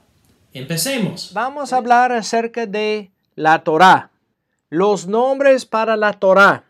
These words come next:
La Torá es la primera sección de la Biblia, del Antiguo Testamento. Torá significa en el hebreo la ley. A veces también la ley o la Torá es conocida por el nombre el Pentateuco.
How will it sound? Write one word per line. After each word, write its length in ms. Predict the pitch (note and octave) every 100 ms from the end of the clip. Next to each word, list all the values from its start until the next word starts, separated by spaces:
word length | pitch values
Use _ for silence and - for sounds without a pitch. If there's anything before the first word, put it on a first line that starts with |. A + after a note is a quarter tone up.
| _ _
La 300 | D3 D3+ D3+
Torá 380 | C#3+ D3+ F#3 G#3
es 200 | F3 D#3+
la 120 | D#3
primera 380 | D3 C#3+ D#3 F3
sección 680 | - D#3+ - - E3+ F3+ F3+
de 100 | D#3+
la 220 | C#3+ C3+
Biblia, 520 | C3+ F3+ A3 B3 A#3+ - _ _ _ _ -
del 160 | C#3+
Antiguo 360 | C#3 C#3 F3 F3
Testamento. 840 | F3 D#3 D#3+ D#3+ G#3+ A3+ B3 A#3+ - _ _ -
Torá 640 | F3 E3 F3 A3 D#3+ C#3+
significa 960 | C#3+ D#3+ C#3+ C#3+ C3+ F#3 F#3+ G3 F3+ _ _ _ _ -
en 140 | D3
el 100 | D3
hebreo 520 | C#3+ C#3 F3 C#3+ B2+ -
la 240 | - C3 B2
ley. 320 | C3 D3 - _ _ _
A 220 | E3 E3+
veces 840 | D#3+ D#3 C4 D4 - C3+ C#3 - -
también 760 | D3+ D3+ D3 D#3+ A3+ E3 F3 _ _ _ -
la 320 | C#3+ D3 C#3
ley 300 | D3 F#3+ G#3
o 140 | D#3+ D3
la 180 | C#3
Torá 380 | C#3 C#3 E3+ -
es 540 | - F3+ F#3 F#3 - -
conocida 680 | D#3 D3 C#3+ C#3 G3 G#3+ G#3
por 520 | G3 F#3 G3 G3 F#3
el 240 | - D#3 D3+
nombre 440 | E3+ F3+ F3+ D#3+
el 320 | D#3+ C#3 C3+
Pentateuco. 1080 | C3 C#3 C3 - C3+ C3+ G#3 G3+ - B2 -